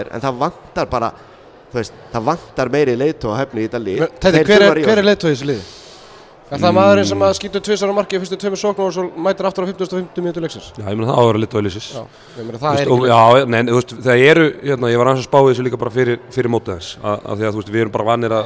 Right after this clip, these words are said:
Speaker 3: við erum með Guðjón Val og Óla Stef, þetta eru svona outgoing gæjar, skilurðu, þetta eru svona, svona þannig típu bara, skilurðu, en bara eins og Aron Ómar, ég myndi svona segja að það væru kannski okkar stærstu, tveir stærstu prófílar í þessu liði í dag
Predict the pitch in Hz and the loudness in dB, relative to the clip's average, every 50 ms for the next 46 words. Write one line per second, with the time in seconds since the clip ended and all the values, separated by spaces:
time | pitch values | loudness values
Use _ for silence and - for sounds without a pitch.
0 | 110 110 110 107 110 113 - 107 110 - 120 117 113 113 117 120 120 120 117 113 | -4 -6 -6 -6 -6 -8 -8 -10 -6 -4 -2 -2 0 0 0 0 0 0 -2 -2
1 | 113 110 113 117 117 104 - 123 120 120 110 117 104 104 107 101 113 117 113 110 | -2 -4 -4 -6 -8 -6 -4 -4 -4 -2 -4 -6 -10 -10 -10 -8 -6 -6 -6 -8
2 | - - - - - - - - - _ - 117 117 113 - - - 123 120 120 | -10 -16 -20 -20 -20 -20 -20 -20 -20 _ -8 -6 -6 -6 -6 -6 -4 -4 -2 -4
3 | 113 - 131 131 135 139 139 135 - - 143 139 147 147 139 - 110 104 110 113 | -4 -2 0 0 2 0 0 -2 -6 -6 -6 -4 -4 -6 -6 -8 -10 -10 -10 -10
4 | 113 - - - - - - - - - - - - - - - - - - - | -12 -12 -16 -20 -20 -20 -20 -20 -20 -20 -20 -20 -20 -20 -20 -20 -20 -20 -16 -14
5 | - 101 110 120 127 123 - 147 151 143 170 143 170 180 202 175 139 - - - | -10 -8 -4 -4 -4 -4 -4 -8 -6 -4 0 2 2 2 2 -2 -6 -10 -12 -10
6 | 185 180 190 202 180 139 131 120 120 117 - - - - - - - - - - | -8 -6 -4 -4 -6 -6 -6 -6 -6 -6 -8 -14 -20 -20 -20 -20 -20 -20 -20 -20
7 | - - - - - - - - - - - - 131 113 104 123 123 131 139 139 | -20 -20 -20 -20 -20 -20 -20 -20 -20 -20 -14 -10 -8 -4 0 2 4 4 4 4
8 | 135 131 139 135 123 120 131 147 135 120 110 113 110 117 117 107 127 123 117 117 | 4 4 2 2 2 0 -2 -2 -4 -8 -10 -10 -10 -10 -8 -4 -2 -2 0 0
9 | 120 120 120 123 120 117 - 123 113 - 127 120 117 110 110 - 117 107 - 123 | 0 0 2 0 0 -2 -4 -8 -8 -6 -4 -4 -4 -4 -6 -10 -12 -10 -10 -10
10 | 107 - - - - - - - 120 - - 131 117 - 120 - 120 127 117 120 | -12 -12 -16 -20 -20 -14 -10 -8 -8 -8 -8 -8 -8 -8 -10 -8 -8 -8 -6 -6
11 | 110 107 107 - 120 117 117 104 113 117 120 113 104 - 101 95 107 | -6 -6 -6 -8 -8 -10 -10 -8 -6 -4 -4 -4 -4 -6 -8 -8 -8